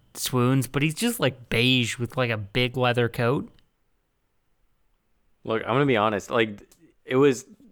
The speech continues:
Speaker 2: tastefully done, though.
Speaker 1: <laughs>
Speaker 2: Most of the time, any, especially in this time period, any portrayal of a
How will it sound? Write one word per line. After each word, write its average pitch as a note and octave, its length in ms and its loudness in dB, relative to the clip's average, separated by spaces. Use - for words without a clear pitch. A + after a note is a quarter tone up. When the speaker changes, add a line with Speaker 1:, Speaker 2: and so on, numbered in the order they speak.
Speaker 2:
tastefully B2+ 560 0
done, G2+ 300 0
though. G2 400 0
Speaker 1:
<laughs> - 240 -20
Speaker 2:
Most B2 220 2
of D#3+ 100 0
the C#3 80 4
time, C3 320 -2
any, A#2+ 240 0
especially C3+ 480 0
in A#2 60 4
this A2 160 0
time G#2+ 240 -2
period, G2 380 2
any G#2+ 260 -2
portrayal G2+ 580 0
of F#2 200 -2
a F2+ 200 0